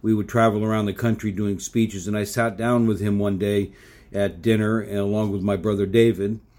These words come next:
and we were just chit-chatting, and I said to, I looked at him and I said, "Brian, of the, of all of the things that you teach,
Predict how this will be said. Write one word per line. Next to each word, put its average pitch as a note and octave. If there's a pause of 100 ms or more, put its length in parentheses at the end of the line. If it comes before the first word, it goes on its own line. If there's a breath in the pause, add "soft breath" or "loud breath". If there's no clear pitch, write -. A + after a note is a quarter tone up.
(380 soft breath)
and A#2
we D3
were D3
just A#2
chit-chatting, A2+
and A2+
I A2+
said A#2
to, B2
I A2
looked B2
at A#2
him A#2
and A#2
I A2+
said, G#2+
"Brian, A#2+ (380 loud breath)
of G#2+
the, A2+ (160)
of A2
all D#3+
of C#3+
the C3+
things B2+
that A2
you A2+
teach, -